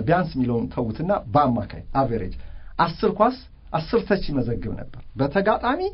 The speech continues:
ፍጹም ቅጣት ምት ሳጥን ውስጥ። ሊቨርፑል ከመጣ ወዲህ፣ ከሮማ ወደ ሊቨርፑል ከተዘዋወረ ወዲህ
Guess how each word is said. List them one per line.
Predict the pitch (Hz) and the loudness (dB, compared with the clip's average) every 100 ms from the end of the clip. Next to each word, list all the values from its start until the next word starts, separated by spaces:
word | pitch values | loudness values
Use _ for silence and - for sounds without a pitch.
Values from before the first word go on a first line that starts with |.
| - | -4
ፍጹም | - - - 190 | -2 0 2 0
ቅጣት | 190 190 190 | 2 2 4
ምት | 240 240 | 2 0
ሳጥን | - 117 - | -2 -2 0
ውስጥ። | 95 95 - - - - - - - - - - - - - - - - | -4 -6 -12 -12 -8 -8 -8 -10 -10 -12 -14 -16 -16 -16 -16 -16 -6 2
ሊቨርፑል | 233 269 262 285 | 6 6 4 0
ከመጣ | - 208 180 139 | -2 -2 -2 -2
ወዲህ፣ | 117 110 - - - - - - - - - - | -2 -4 -8 -10 -8 -8 -8 -8 -6 -4 -4 -2
ከሮማ | - 143 208 262 | 4 6 6 6
ወደ | 233 | 6
ሊቨርፑል | 202 190 180 156 | 2 0 -2 -2
ከተዘዋወረ | 160 156 139 135 117 110 113 | -2 0 2 4 2 2 2
ወዲህ | 165 247 | 4 2